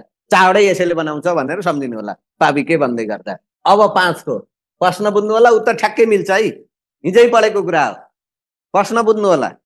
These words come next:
अँ, सिडिसी भनेकै त्यही हो, करिकुलम डेभलपमेन्ट सेन्टर, पाठ्यक्रम विकास केन्द्र, एकदम खिमाजी, पाविके नै हो।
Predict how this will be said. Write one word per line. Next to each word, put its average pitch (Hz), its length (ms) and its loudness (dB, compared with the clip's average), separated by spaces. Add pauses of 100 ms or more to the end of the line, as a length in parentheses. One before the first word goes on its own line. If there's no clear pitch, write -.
(100)
अँ, 160 360 4
सिडिसी 254 560 -6
भनेकै 208 380 0
त्यही 220 240 0
हो, 156 100 0
करिकुलम 190 420 -6
डेभलपमेन्ट 175 440 -6
सेन्टर, 165 340 -4 (300)
पाठ्यक्रम 170 360 -2
विकास 170 300 -4
केन्द्र, 123 300 -4
एकदम 117 380 -10
खिमाजी, 101 400 -12 (140)
पाविके 180 360 2
नै 185 160 2
हो। 110 260 -2